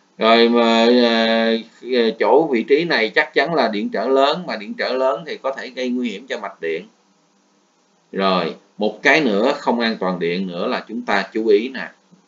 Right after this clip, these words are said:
Thầy nhắc luôn để sau này chúng ta đừng mắc phải. Đó là chúng ta để ý hai cái đầu này nè.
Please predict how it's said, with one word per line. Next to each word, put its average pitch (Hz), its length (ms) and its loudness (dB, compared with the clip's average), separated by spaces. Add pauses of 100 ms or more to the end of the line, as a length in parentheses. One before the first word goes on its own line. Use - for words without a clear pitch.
(400)
Thầy 92 140 0
nhắc 120 240 0
luôn 104 200 2
để 95 120 2
sau 107 200 0
này 92 180 0
chúng 117 120 -4
ta 107 120 0
đừng 92 200 -4
mắc 113 100 -8 (100)
phải. 90 340 -8 (680)
Đó 127 360 6
là 101 240 4
chúng 127 120 2
ta 117 100 4
để 101 140 4
ý 143 180 4
hai 113 260 -2
cái 123 60 0
đầu 92 260 0
này 90 120 -10
nè. 85 140 -14